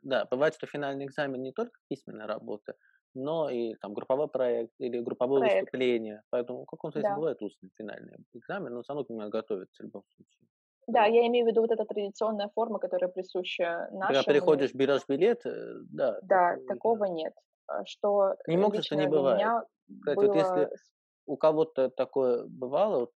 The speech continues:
Speaker 1: пожалуйста, напишите, интересно.
Speaker 2: Да, да, действительно. А, для меня было это просто спасением, потому что я как человек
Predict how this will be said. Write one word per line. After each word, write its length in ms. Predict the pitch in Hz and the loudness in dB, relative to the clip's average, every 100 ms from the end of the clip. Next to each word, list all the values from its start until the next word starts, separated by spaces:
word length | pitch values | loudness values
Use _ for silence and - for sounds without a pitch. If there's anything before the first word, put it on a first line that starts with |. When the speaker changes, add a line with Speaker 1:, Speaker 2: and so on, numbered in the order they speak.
| _ | _
Speaker 1:
пожалуйста, 400 | 113 113 120 - | -10 -6 -6 -6
напишите, 480 | 107 123 - - - _ | -8 -8 -8 -12 -14 _
интересно. 420 | _ - 101 - - | _ -14 -14 -14 -4
Speaker 2:
Да, 320 | 202 180 180 _ - | 0 0 -4 _ -10
да, 280 | 196 170 185 _ _ _ _ | -6 -6 -8 _ _ _ _
действительно. 540 | 185 - 180 185 170 175 _ _ _ _ _ - | -20 -12 -12 -10 -12 -14 _ _ _ _ _ -8
А, 360 | 185 175 175 - | -4 -2 -4 -8
для 180 | 185 190 | -8 -6
меня 200 | 196 214 | -2 0
было 220 | 202 190 | 2 4
это 180 | 180 180 | 4 2
просто 260 | - 196 190 | -6 -6 -8
спасением, 460 | - 185 214 233 | -8 -4 -2 -4
потому 260 | 208 180 180 | -6 -10 -10
что 260 | - 175 - | -6 -4 -2
я 180 | 180 180 | -2 -4
как 160 | 185 | -6
человек 400 | - 170 170 175 | -8 -4 -2 -4